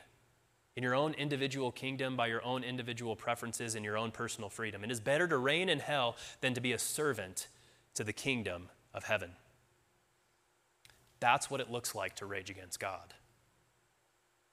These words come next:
To choose a life of personal and individual freedom to your own way of life, to desire to burst apart the ways of God and to free yourself from the command and rule of God. And this is a good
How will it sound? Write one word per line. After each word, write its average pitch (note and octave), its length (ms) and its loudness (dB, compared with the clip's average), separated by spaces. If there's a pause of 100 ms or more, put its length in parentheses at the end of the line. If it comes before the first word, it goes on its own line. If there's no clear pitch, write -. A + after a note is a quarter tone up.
(480)
To B2 100 -2
choose A#2+ 460 2
a G#2 120 0
life A2+ 400 4
of G2 120 -8
personal B2 680 -2
and G#2 140 -6
individual B2+ 480 2
freedom B2 560 2 (540)
to C3+ 100 2
your A#2 140 6
own D3 240 8
way C#3+ 140 12
of C#3 140 10
life, A2 300 6
to B2+ 120 -2
desire B2 480 6
to A2+ 100 -2
burst D3 680 4
apart D3 540 8
the A2+ 100 -2
ways B2+ 500 4
of G2+ 200 -6
God A#2+ 320 6
and G#2+ 140 -2
to G2+ 60 -2
free B2+ 280 -2
yourself A#2+ 440 0
from A2 140 -8
the G2+ 80 -4
command G#2 580 0 (440)
and G#2+ 240 -4
rule F#2+ 380 -4 (300)
of F#2+ 160 -4
God. F2+ 320 -8 (1500)
And A#2+ 80 2
this C#3 60 4
is C3 40 4
a B2 60 6
good A#2+ 340 4